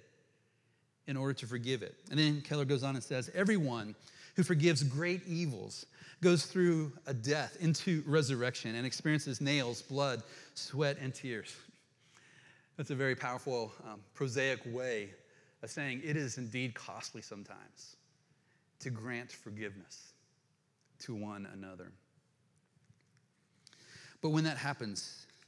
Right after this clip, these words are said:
we bring healing. In a world that wounds us in a thousand ways, we don't play tit for tat. By forgiving one another, we actually can bring healing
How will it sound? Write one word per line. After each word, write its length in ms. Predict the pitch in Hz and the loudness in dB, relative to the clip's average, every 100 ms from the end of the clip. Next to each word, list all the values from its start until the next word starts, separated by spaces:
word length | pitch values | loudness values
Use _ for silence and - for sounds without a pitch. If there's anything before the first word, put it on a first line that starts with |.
| _ _ _ _ _ _ _ - - _ - - | _ _ _ _ _ _ _ -20 -20 _ -20 -8
we 100 | 131 | -6
bring 240 | 117 120 | -2 -4
healing. 360 | 107 117 104 92 87 - _ _ _ _ _ _ _ _ _ _ _ _ _ - 135 | -4 -8 -8 -12 -18 -20 _ _ _ _ _ _ _ _ _ _ _ _ _ -12 -6
In 80 | |
a 40 | 127 | -2
world 260 | 139 156 | 2 2
that 100 | 139 | 2
wounds 360 | 135 139 147 123 | 0 0 0 -2
us 280 | 120 - - | -8 -10 -12
in 100 | 123 | -10
a 60 | 117 | -10
thousand 480 | 127 123 117 117 | -8 -8 -8 -8
ways, 560 | 113 117 107 104 - - _ _ _ _ _ _ _ _ _ _ - | -8 -8 -8 -10 -14 -20 _ _ _ _ _ _ _ _ _ _ -6
we 80 | 135 | -4
don't 160 | 131 | -4
play 180 | - - | -6 -10
tit 220 | - 120 | -8 -10
for 140 | - 110 | -10 -12
tat. 320 | - 101 85 _ _ _ _ _ _ _ _ - - - - | -10 -12 -14 _ _ _ _ _ _ _ _ -20 -20 -20 -4
By 100 | 143 | -2
forgiving 420 | 156 135 139 139 | 0 0 2 2
one 120 | 135 | 0
another, 480 | 131 131 120 113 107 - - - | -2 -4 -4 -4 -6 -12 -20 -4
we 80 | 135 | 0
actually 260 | 131 - 135 | 0 -2 -6
can 200 | 123 113 | -6 -6
bring 380 | 123 127 123 | -6 -6 -6
healing 560 | 110 120 113 110 104 | -8 -8 -6 -6 -6